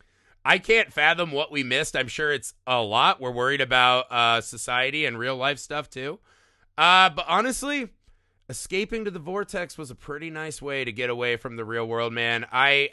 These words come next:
I adore, and again, I don't,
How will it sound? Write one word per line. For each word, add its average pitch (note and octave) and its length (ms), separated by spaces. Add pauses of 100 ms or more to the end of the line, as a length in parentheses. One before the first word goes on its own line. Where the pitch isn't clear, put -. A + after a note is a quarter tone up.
I F3 140
adore, C#3+ 680 (280)
and C#3 120
again, G3 420 (560)
I E3 160
don't, A#3 320